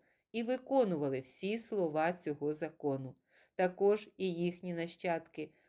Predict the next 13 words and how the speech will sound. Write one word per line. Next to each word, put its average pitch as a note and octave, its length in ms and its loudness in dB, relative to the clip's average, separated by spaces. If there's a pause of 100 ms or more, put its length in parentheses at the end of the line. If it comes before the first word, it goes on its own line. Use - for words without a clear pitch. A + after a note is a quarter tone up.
котрі G3+ 380 4
його F#3+ 240 2
ще F#3 260 -2
не F3+ 140 0
знають, D#3+ 500 -2 (220)
нехай G#3+ 440 4
слухають F3+ 680 -2 (180)
і G#3+ 100 -4
навчаються F3+ 760 2
шанувати D#3 680 -4
Господа, E3+ 480 -2
вашого F#3 480 0
Бога, D3+ 400 -2